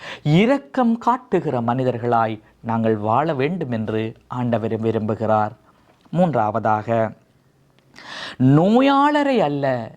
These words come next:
பாருங்கள் பிரியமானவர்களே, அந்த நோயாளர்கள், இந்த உலகத்தில் இருக்கின்ற நோயாளர்கள்,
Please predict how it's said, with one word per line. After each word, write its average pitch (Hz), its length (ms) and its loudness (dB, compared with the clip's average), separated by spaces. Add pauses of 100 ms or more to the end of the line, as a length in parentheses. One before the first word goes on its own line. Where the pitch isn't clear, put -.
(540)
பாருங்கள் 120 640 -2 (140)
பிரியமானவர்களே, 123 960 -2 (380)
அந்த 160 260 2
நோயாளர்கள், 214 1200 2 (760)
இந்த 165 240 2
உலகத்தில் 247 640 2
இருக்கின்ற 202 540 2
நோயாளர்கள், 202 840 2